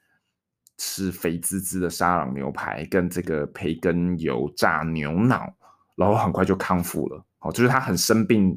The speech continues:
的、很不舒服的那一段时间，是因为吃了瘦肉。OK，然后他马上给他吃一顿肥滋滋的牛排之后，还有炸牛脑之后，他就很快就恢复了。那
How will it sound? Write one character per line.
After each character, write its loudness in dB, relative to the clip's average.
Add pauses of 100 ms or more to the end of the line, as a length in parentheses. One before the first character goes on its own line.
(100)
的、 2
很 -2
不 -2
舒 0
服 0
的 2
那 2
一 2
段 2
时 -8
间， -2
是 0
因 0
为 0
吃 -8
了 -2
瘦 0
肉。 -2 (500)
OK， -2 (300)
然 -
后 6
他 2 (1400)
马 4
上 4
给 2
他 4
吃 0
一 2
顿 6
肥 0
滋 -4
滋 -2
的 2
牛 -4
排 -4
之 -12
后， 0
还 -2
有 0 (140)
炸 2
牛 0
脑 2 (200)
之 -2
后， 4
他 0
就 4
很 -6
快 0
就 0
恢 -2
复 -8
了。 -4 (500)
那 8